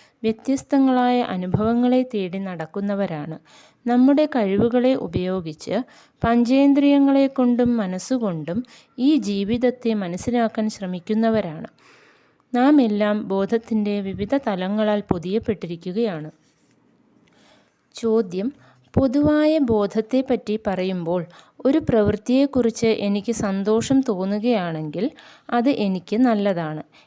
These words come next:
എന്നാൽ മറ്റൊരാൾക്ക് അത് ഹിതകരമായി തോന്നുന്നില്ലെങ്കിൽ എന്ത് ചെയ്യും? നമ്മുടെ സന്തോഷത്തിനായി ചെയ്യുന്ന ചില പ്രവൃത്തികൾ മറ്റു ചിലർക്ക് ദുഃഖകരമായി തീരുന്നു.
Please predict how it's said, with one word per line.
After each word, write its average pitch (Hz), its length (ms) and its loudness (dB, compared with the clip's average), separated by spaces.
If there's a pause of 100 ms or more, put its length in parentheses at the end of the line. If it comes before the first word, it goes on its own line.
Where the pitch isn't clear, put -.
(160)
എന്നാൽ 202 360 0 (160)
മറ്റൊരാൾക്ക് 294 680 2
അത് 214 240 -4
ഹിതകരമായി 226 760 2
തോന്നുന്നില്ലെങ്കിൽ 185 920 0 (100)
എന്ത് 202 280 -2
ചെയ്യും? 208 420 0 (920)
നമ്മുടെ 269 460 6
സന്തോഷത്തിനായി 262 880 2
ചെയ്യുന്ന 233 460 0
ചില 220 220 -4
പ്രവൃത്തികൾ 190 640 -2 (140)
മറ്റു 208 280 -2
ചിലർക്ക് 220 600 -2
ദുഃഖകരമായി 240 760 0
തീരുന്നു. 165 480 -6